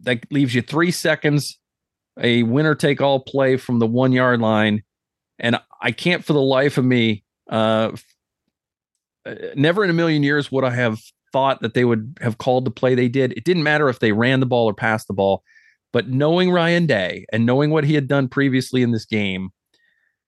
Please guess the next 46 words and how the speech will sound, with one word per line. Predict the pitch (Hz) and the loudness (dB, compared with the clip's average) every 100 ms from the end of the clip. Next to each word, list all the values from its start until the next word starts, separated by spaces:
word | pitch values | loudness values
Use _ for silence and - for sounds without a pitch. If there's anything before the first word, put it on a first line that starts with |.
| _ _ _ - | _ _ _ -2
I | 135 | 2
did | 151 | 2
not | 156 160 | 2 0
expect | 151 - 151 - | -2 -4 -4 -2
them | 131 | 0
to | 127 | 0
just | 120 131 - | 0 -2 0
go | 131 | 0
with | 123 | 2
a | 110 | 0
straight | - 127 123 - | -2 0 0 -2
ahead | 110 120 117 | -2 -2 0
run. | 117 98 92 | 0 0 -2
Now, | 117 123 120 117 _ _ _ _ _ - | -2 0 0 -2 _ _ _ _ _ -6
it | 127 117 | -4 0
does | 156 226 | 0 0
help | 233 220 - | 0 0 0
when | 180 | 0
Notre | 175 175 | 2 2
Dame | 165 165 | 2 2
only | 156 147 | 2 2
has | 151 135 | 0 -2
ten | - 165 151 | -2 0 2
men | 151 151 | 2 2
on | 139 | 0
the | |
field, | 110 - 165 101 92 139 _ _ _ _ _ - | -2 -2 0 0 -4 -10 _ _ _ _ _ -4
uh, | 113 117 | 0 0
but | 110 127 - | 0 -2 0
the | 120 | 0
handoff | 143 139 147 139 | 2 2 2 0
was | 135 131 | -2 -4
to | - | -4
Chip | - 139 | -4 -4
Trayanum, | - 143 151 151 131 | 0 0 2 0 0
who | 131 113 110 - | 0 -2 -8 -4
barely | 139 175 196 175 | 0 0 0 0
got | 139 131 120 | 0 2 2
in. | 113 110 117 _ _ _ - | 2 2 0 _ _ _ -4
Uh, | 110 107 | 0 0
again, | 110 135 165 110 90 _ - | 0 0 0 -2 -6 _ -10
Javonte | 101 123 123 131 123 120 110 110 | -2 -2 0 0 0 0 -2 -2
Jean-Baptiste | 123 120 117 110 - 147 120 | -2 0 0 -2 -2 -2 -2
making | 113 107 131 | -2 0 0
the | 110 | -2
play, | - 139 151 110 101 | -2 -2 0 0 -2